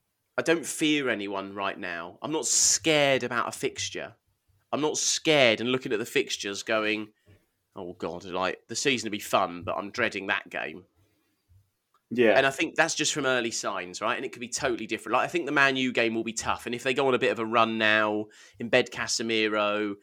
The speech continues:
Speaker 1: next to Eriksen with Fernandes, that's a pretty strong team.
Speaker 2: Hmm.
Speaker 1: Um, you know, th-, they've got ways they can hurt us. But even getting out of that with a draw, if you ask me, would be, would represent an interesting,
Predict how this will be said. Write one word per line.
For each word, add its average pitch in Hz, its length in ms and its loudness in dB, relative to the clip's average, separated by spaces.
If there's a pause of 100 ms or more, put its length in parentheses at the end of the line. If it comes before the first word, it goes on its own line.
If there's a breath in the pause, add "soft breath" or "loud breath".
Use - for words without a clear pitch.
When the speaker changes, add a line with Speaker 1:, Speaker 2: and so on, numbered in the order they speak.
(180)
Speaker 1:
next - 240 0
to 123 120 0
Eriksen 113 420 0
with 113 180 -4
Fernandes, 135 580 -2
that's 123 160 -6
a 117 60 -14
pretty 113 420 -12
strong 113 420 -6
team. 135 480 -6 (300)
Speaker 2:
Hmm. 110 280 0 (120)
Speaker 1:
Um, 107 600 0 (200)
you 151 100 -2
know, 135 100 0
th-, 127 160 -4
they've 151 140 4
got 160 180 2
ways 131 260 4
they 123 160 2
can 113 160 -10
hurt 113 380 2
us. - 280 -6
But 120 200 2 (180)
even 151 240 2
getting 123 220 4
out 113 140 6
of 104 40 -2
that 123 160 2
with 110 80 -2
a 104 40 -8
draw, 113 440 0
if 95 160 -6
you 104 100 0
ask 98 300 -4
me, 98 280 -2
would 95 140 -14
be, 95 380 -2
would 104 100 -8
represent 101 640 -2 (380)
an 107 100 -6
interesting, 101 840 -6